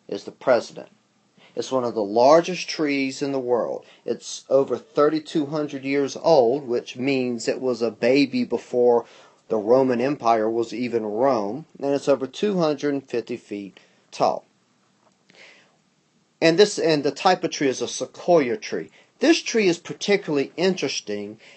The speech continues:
in that the older it gets, the faster it grows. Now, usually for people and most animals, the older you get, the slower you grow.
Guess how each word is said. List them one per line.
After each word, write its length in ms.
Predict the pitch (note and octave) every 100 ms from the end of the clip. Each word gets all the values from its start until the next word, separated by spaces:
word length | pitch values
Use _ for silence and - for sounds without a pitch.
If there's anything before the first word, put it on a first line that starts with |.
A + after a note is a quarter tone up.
| _
in 240 | D#3 C#3+ B2
that 440 | C3+ B2+ B2 - _
the 120 | C#3 -
older 480 | C#3 F3+ F#3+ D#3+ B2+
it 180 | A2+
gets, 680 | - A3 D3+ - - - - _ _ _
the 100 | -
faster 560 | - - C#3 C3+ - A2
it 120 | -
grows. 760 | D3+ D3+ G2+ - - - - _
Now, 300 | A2 G#2 F#2+ _ _ _ _ _
usually 800 | B2+ D3+ G3+ G#3+ - A#2+ A2 A#2+ - _ _ _ _ _ _
for 300 | - A#2 G#2+
people 640 | - B3 A#3 A#2 G#2 F3
and 220 | A#2+ A#2
most 260 | B2 C#3 -
animals, 460 | D3 F3+ B2+ A#2+ A#2
the 120 | -
older 280 | - C#3 C3
you 140 | A#2+
get, 340 | A2+ A2 G#2+ -
the 80 |
slower 560 | B2+ - C#3 D3+ E3 A2+
you 200 | G#2+ G2+
grow. 380 | F#2 G2+ C#2+